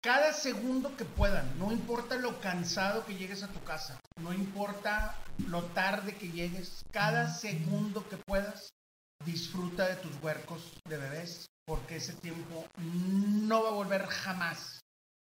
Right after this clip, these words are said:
nunca. Cárgalo hasta que te duelan los brazos, apapáchalo, consiéntelo, no le hagas caso a todas esas tías metiches que nunca las cargaron y las quisieron. Digo, ha pasado.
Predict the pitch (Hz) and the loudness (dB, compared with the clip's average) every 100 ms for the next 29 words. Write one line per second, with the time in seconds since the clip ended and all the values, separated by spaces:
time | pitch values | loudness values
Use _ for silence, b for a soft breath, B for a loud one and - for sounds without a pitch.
0 | - 170 185 180 170 - - - _ - | -4 2 2 2 -4 -8 -12 -16 _ -4
1 | 208 208 220 220 220 226 - 175 - 175 | 4 4 6 2 2 0 0 -2 -2 -6
2 | 170 170 170 180 185 151 160 175 170 180 | -4 -4 -2 -2 -2 -4 -2 -2 -2 -10
3 | - - 170 160 170 - 175 175 190 185 | -14 -8 -4 -2 -2 0 0 0 -4 -4
4 | 180 - _ _ - 185 175 170 196 185 | -10 -12 _ _ -2 0 0 0 -2 -2
5 | 175 185 175 175 175 - - 190 202 208 | -2 -4 -4 -6 -8 -14 -6 0 2 2
6 | 202 214 185 202 196 185 185 185 - 180 | 0 -4 -4 -2 -2 -2 -4 -6 -2 2
7 | 175 175 180 175 185 170 175 165 165 180 | 2 0 -2 -6 -6 -6 -4 -4 -2 -4
8 | - 165 156 160 180 165 - 160 - 160 | -2 0 2 2 2 0 -2 -4 -2 -2
9 | 170 175 - - - - - - 190 196 | -2 -6 -10 -12 -12 -12 -12 -4 4 4
10 | 170 175 - 143 151 139 | 4 0 -2 -2 -2 -2